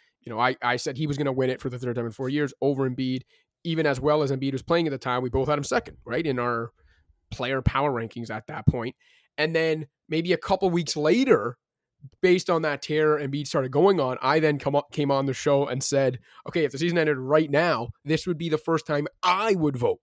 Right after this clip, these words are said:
for Embiid over Jokic in these four years." And I would say in the time since then, 'cause Embiid missed some time with injury, Shai Gilgeous-Alexander went absolutely nuts, the Thunder got up to first in the West.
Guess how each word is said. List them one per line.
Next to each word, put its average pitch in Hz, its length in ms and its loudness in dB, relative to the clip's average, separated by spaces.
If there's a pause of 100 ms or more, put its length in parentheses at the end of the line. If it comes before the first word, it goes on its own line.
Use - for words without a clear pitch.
for 156 160 2
Embiid 123 340 0 (100)
over 117 200 0
Jokic 113 380 -8
in 117 60 -6
these 120 160 -8
four 135 180 -4
years." 113 320 -8 (300)
And 160 120 0
I 190 60 2
would 196 160 4
say 180 380 0 (440)
in 185 140 6
the 170 80 2
time 185 320 -2
since - 400 -4
then, 147 260 0
'cause 147 140 -6
Embiid 151 280 -4
missed 151 180 -4
some 139 80 -6
time 135 240 -4
with 143 100 2
injury, 180 460 0 (160)
Shai 160 220 2
Gilgeous-Alexander 143 840 0
went 135 180 0
absolutely 135 480 -4
nuts, 131 260 -4
the - 80 -20
Thunder 160 420 -2
got 139 200 0
up 147 140 -4
to 131 80 -6
first 139 280 -2
in 151 60 0
the 151 40 4
West. 156 200 4